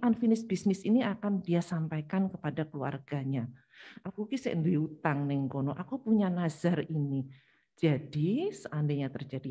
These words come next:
hal yang tidak diinginkan, pasien-pasien ini juga sudah lego. Unfinished business-nya itu sudah finish. Nah, ini yang penting sebenarnya. Mengapa kita perlu breaking bad news kepada pasien?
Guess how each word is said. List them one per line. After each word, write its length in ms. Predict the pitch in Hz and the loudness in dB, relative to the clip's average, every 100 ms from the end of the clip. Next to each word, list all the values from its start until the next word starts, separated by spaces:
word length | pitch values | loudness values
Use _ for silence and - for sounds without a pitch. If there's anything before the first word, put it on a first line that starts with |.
| 127 | -6
hal 160 | 139 | -4
yang 120 | 135 139 | -2 -4
tidak 320 | 147 147 - | -4 -4 -4
diinginkan, 960 | 156 175 226 330 339 - 151 143 233 370 - - - _ | -4 0 2 0 -4 -6 -2 0 0 -2 -10 -20 -20 _
pasien-pasien 880 | 147 151 165 160 143 147 156 151 | -6 -4 -2 -2 -2 -4 -2 -2
ini 320 | 151 156 220 262 | 0 0 0 -2
juga 320 | 156 151 175 | -4 -2 -2
sudah 480 | 175 151 170 180 170 | -2 -4 -2 -2 -2
lego. 800 | 156 151 _ - 156 131 127 - - - - _ | -6 -6 _ -2 0 0 -4 -8 -14 -20 -20 _
Unfinished 480 | 208 208 240 226 226 | 0 2 4 2 2
business-nya 480 | 180 - 185 185 190 | -2 -2 -2 0 0
itu 160 | 185 240 | 0 -4
sudah 280 | 190 156 151 | -2 -2 -2
finish. 600 | 185 156 143 131 - - - - - - | -2 0 2 0 -4 -14 -16 -16 -20 -10
Nah, 160 | 139 139 190 | -6 -2 -2
ini 280 | 339 339 | 0 2
yang 200 | 277 190 | 4 4
penting 560 | 175 160 151 151 160 143 | 2 0 0 0 2 2
sebenarnya. 640 | 139 127 135 143 131 139 131 - - - _ | 0 -4 -2 -2 -2 -2 -4 -10 -20 -20 _
Mengapa 560 | 165 160 160 - 285 190 | -2 0 0 0 0 0
kita 240 | 185 - | -4 -4
perlu 320 | 190 170 190 | -4 -2 -2
breaking 400 | 190 156 156 165 | 0 -2 0 0
bad 160 | 170 175 | 0 2
news 240 | 254 269 | 0 0
kepada 400 | - 151 147 135 | -4 -8 -6 -4
pasien? 800 | 147 147 139 139 143 143 131 123 | -4 -4 -8 -8 -6 -4 -4 -6